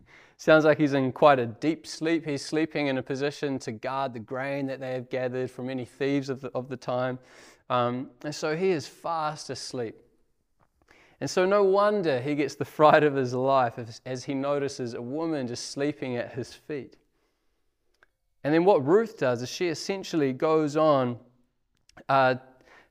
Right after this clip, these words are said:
to ask Boaz to take her in marriage.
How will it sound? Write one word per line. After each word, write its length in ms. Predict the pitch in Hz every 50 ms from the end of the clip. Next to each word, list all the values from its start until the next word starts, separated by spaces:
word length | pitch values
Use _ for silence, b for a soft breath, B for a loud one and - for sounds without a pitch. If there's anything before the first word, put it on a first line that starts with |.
| b
to 200 | - - 156 - - -
ask 480 | 139 151 160 170 170 165 - - - - 131
Boaz 720 | - 139 135 131 123 120 117 113 113 113 117 117 - - -
to 160 | - - 135
take 420 | - - - - 151 151 147 -
her 380 | - - 135 123 117 117 120 117 b b b b b b b
in 240 | - 131 131 127 120
marriage. 640 | 120 123 127 123 113 107 104 104 113 - - - _